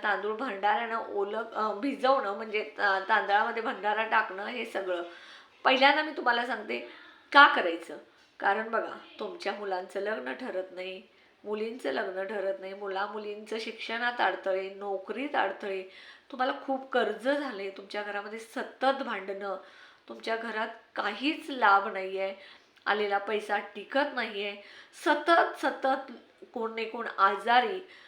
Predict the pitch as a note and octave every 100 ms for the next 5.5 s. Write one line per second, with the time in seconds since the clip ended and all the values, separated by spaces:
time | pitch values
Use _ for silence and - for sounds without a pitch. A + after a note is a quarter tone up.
0 | - - G#3+ G#3 G#3 G#3 G#3 G3+ - G#3
1 | G#3 G#3 G3+ G3+ - - - A#3+ C4+ G3+
2 | C4 G#3+ G#3 G#3+ - A#3+ B3+ A3+ G3+ G#3+
3 | A3 A3+ A#3+ G#3 - G#3 G3+ A3+ C4+ C4
4 | G#3+ G3 F#3+ - - - - - G#3+ G3+
5 | - B3 D4 D4+ -